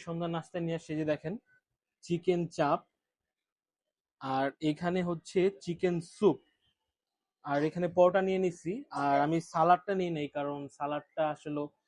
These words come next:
চিকেন চাপের সাথে খেতে আমার কাছে খুব বেশি ভালো লাগে না, এই জন্য নিয়ে নেই। তো সর্বপ্রথম আমি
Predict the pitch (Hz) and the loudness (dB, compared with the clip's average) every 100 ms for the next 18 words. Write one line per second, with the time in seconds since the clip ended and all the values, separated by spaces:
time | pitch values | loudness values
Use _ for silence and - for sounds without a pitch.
0 | _ _ _ - 160 175 170 170 165 165 | _ _ _ -6 -4 -4 -2 -2 -4 -6
1 | 160 160 151 160 160 156 - 156 151 - | -8 -10 -8 -6 -6 -8 -6 -4 -4 -10
2 | _ 160 143 160 170 139 139 143 131 131 | _ -8 -6 -6 -6 -6 -4 -4 -6 -8
3 | 135 139 143 135 127 143 - _ 156 - | -8 -8 -6 -8 -8 -12 -16 _ -10 -4
4 | 170 202 214 208 214 196 | 0 0 -2 -2 -2 -2